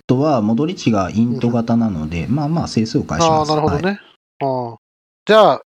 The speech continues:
Speaker 2: イコールズで、これ、このメソ-、オブジェクトとこのオブジェクト同じだわって言ったら、ちゃんとハッシュコードも同じの返さなきゃいけないのね。
Speaker 1: はい、そうです。
Speaker 2: 前のやつだったらなんだっけ、フォンナンバーたら、ベクトルとかいろいろあったけど、
Speaker 1: うん。
Speaker 2: まあ、要は、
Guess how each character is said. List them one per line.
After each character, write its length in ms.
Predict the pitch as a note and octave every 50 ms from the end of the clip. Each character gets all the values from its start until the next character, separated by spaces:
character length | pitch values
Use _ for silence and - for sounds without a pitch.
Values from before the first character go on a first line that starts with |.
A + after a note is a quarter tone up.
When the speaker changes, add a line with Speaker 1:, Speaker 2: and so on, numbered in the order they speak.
| _ -
Speaker 2:
イ 80 | F3+
コ 200 | E3 - C4 C4+
ー 40 | B3
ル 80 | G3+ F3
ズ 120 | D#3+ D#3
で、 340 | E3 F3+ F#3 F3 C3 A2 - - - - _ _ _ _ _ _
こ 140 | - G3
れ、 160 | G3 G#3 G#3 -
こ 140 | - G#3+
の 80 | G#3 A3
メ 100 | A3 A3+
ソ-、 120 | A3 A3+
オ 140 | F#3+ - F#3
ブ 60 | F#3+
ジ 80 | G3+ G#3+
ェ 40 | G#3
ク 40 | -
ト 80 | F#3+
と 60 | F3
こ 60 | D#3 E3+
の 100 | F#3 F#3+
オ 20 |
ブ 80 | F#3 F#3
ジ 60 | F#3
ェ 40 | F3
ク 60 | -
ト 160 | - E3 D#3+
同 140 | E3 F3 F3
じ 60 | E3+
だ 100 | F#3 F3+
わ 140 | E3 C#3+ B2+
っ 20 | A#2+
て 160 | - - D3+
言 40 | -
っ 20 |
た 120 | _ - E3+
ら、 280 | E3+ F3 D#3+ - - - _ _
ち 80 | - -
ゃ 80 | E3
ん 60 | D#3 -
と 320 | - E3 D#3 D3+ - - _
ハ 140 | - - F3+
ッ 40 | D#3+
シ 160 | - - -
ュ 20 |
コ 140 | - F#3+ F3+
ー 20 | D#3+
ド 100 | D3 D3
も 140 | C#3+ B2+
同 80 | C3 C#3+
じ 60 | D3 D#3+
の 60 | C#3
返 160 | - C3+ C3+
さ 80 | D3+ D#3
な 40 |
き 40 | B2
ゃ 20 | A2
い 40 |
け 60 | A2 A#2
な 60 | A#2
い 20 |
の 60 | F#2+
ね。 120 | - A#2 A2+
Speaker 1:
は 40 | G#2
い、 20 |
そ 140 | - - D#2+
う 60 | C2+
で 100 | - -
す。 360 | - - - - - - - - _ _ _ _ _ _ _ _ _ -
Speaker 2:
前 240 | F#3 G#3 G#3 F#3+
の 240 | D#3+ D#3 C#3+ C#3+ A#2
や 100 | D#3 D#3
つ 40 | C#3+
だ 80 | D3 C3
っ 20 |
た 80 | - B2+
ら 120 | C#3 C#3
な 60 | B2+
ん 60 | A#2
だ 40 | A2
っ 40 | A#2+
け、 40 | -
フ 140 | - E3 E3
ォ 40 | D#3+
ン 80 | D#3+
ナ 140 | D#3 E3 E3
ン 100 | D#3+ D3
バ 140 | C3+ C3 B2+
ー 20 |
た 120 | - - B2+
ら、 240 | A#2+ A#2+ A#2 A2 - - - - _ -
ベ 180 | A#2 A2 C3 C3
ク 80 | -
ト 100 | - E3
ル 60 | D#3 D3+
と 120 | - C#3+
か 100 | C3 A#2
い 20 |
ろ 100 | B2+ D3
い 20 | D#3
ろ 60 | D3+
あ 20 | D#3
っ 60 | - -
た 120 | - C#3
け 100 | A#2+ A#2
ど、 80 | A2+ A2
Speaker 1:
う 160 | G#2+ G#2 F#2
ん。 100 | F2 E2
Speaker 2:
ま 100 | E2 D#3+
あ、 40 | C3
要 160 | D3 E3+ D#3+
は、 220 | C3+ B2+ A#2+ -